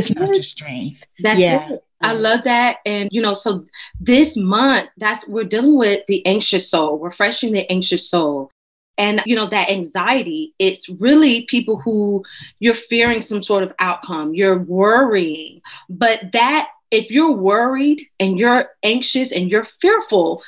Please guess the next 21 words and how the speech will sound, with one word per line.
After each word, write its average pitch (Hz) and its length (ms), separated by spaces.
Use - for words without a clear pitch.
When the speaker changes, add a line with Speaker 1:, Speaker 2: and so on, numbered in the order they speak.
Speaker 2:
then 226 140
it's 202 220
something, 339 420
it's 226 140
because 240 540
it's 208 120
something 226 240
you 220 120
think 180 240
you 180 340
have - 300
to 180 100
do. - 280
Speaker 1:
Yeah. 160 360
Speaker 2:
You're 240 200
not 226 480
trusting 233 680
or 190 160
leaning 202 920
on 202 220
God. 196 640